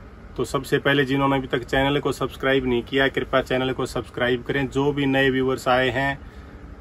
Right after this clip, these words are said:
मेरे video पर, वो चैनल को सबसे पहले subscribe करें, bell icon दबाएं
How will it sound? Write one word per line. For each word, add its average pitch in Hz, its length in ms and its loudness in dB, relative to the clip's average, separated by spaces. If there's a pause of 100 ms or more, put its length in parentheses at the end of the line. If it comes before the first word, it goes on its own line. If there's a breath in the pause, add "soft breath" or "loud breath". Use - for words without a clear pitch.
मेरे 127 220 4
video 131 380 0
पर, 139 220 0
वो 131 200 0
चैनल 135 340 0
को 131 180 0
सबसे 123 320 -6
पहले 127 240 0
subscribe 127 560 0
करें, 143 300 2
bell 127 220 4
icon 123 360 2
दबाएं 139 420 2